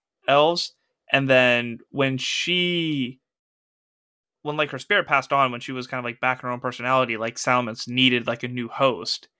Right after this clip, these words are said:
And all this time we had been wondering, like, the fate of Fuegoleon. We were shocked when he lost his arm. And then, like, when Leo was pushing back the elves, the way that he had his entrance and had that firearm and Salamence with him, I was like,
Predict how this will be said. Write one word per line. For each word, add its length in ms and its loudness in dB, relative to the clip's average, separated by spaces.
And 420 2
all 240 6
this 200 -2
time 320 2
we 100 -2
had 80 -2
been 160 -8
wondering, 380 -2
like, 140 -8
the 60 -12
fate 260 -4
of 120 -6
Fuegoleon. 680 -2
We 100 -4
were 140 -4
shocked 500 2
when 100 -8
he 120 -10
lost 340 0
his 140 -10
arm. 420 2
And 140 -10
then, 160 -6
like, 320 -8
when 300 -2
Leo 320 4
was 200 -2
pushing 400 -8
back 240 0
the 120 -4
elves, 640 -2
the 80 -2
way 200 2
that 160 -2
he 180 -8
had 300 -4
his 200 -6
entrance 440 -4
and 100 -8
had 300 0
that 160 2
firearm 600 4
and 100 -6
Salamence 460 2
with 120 -2
him, 100 0
I 80 8
was 180 4
like, 200 -8